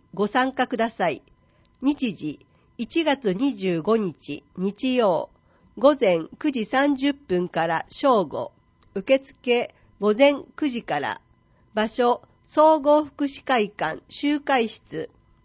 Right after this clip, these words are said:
定員、十六組、先着順。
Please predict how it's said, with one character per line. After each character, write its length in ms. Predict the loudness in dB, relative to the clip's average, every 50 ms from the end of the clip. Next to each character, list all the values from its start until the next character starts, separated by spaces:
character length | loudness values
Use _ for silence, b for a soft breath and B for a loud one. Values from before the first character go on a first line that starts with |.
| _ _
定 300 | 0 2 4 6 6 4
員、 280 | 4 4 2 2 0 -2 b b b b b b
十 280 | -6 -2 0 0 2 2
六 180 | 2 2 0 -2 _
組、 360 | -2 -2 -2 -2 -4 -8 -10 -14 _ _
先 360 | -12 -2 0 2 2 2 0
着 320 | 0 -4 -4 -4 -4 -6 -4
順。 300 | -2 -2 -4 -4 -4